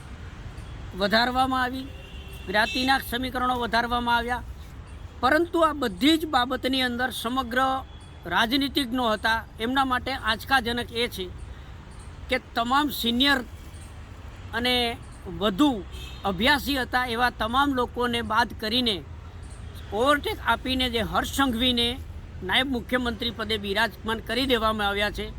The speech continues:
તેના કારણે ઘણી બધી લોબીના રાજકારણમાં અસંતોષ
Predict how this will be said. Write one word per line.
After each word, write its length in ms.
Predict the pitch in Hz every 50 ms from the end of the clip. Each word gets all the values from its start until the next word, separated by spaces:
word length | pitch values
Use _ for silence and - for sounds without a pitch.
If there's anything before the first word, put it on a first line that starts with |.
| - - - - - - - -
તેના 260 | - 214 254 277 277 277
કારણે 380 | 262 262 247 254 254 262 254
ઘણી 260 | 202 180 214 247 285
બધી 320 | 294 302 262 226 214 247 254
લોબીના 580 | 233 220 214 214 214 247 247 233 233 233 240
રાજકારણમાં 760 | 233 220 214 233 226 - 226 220 220 220 220 220 220 233 240 - - -
અસંતોષ 640 | 233 269 262 - 240 233 226 - - 233 240 226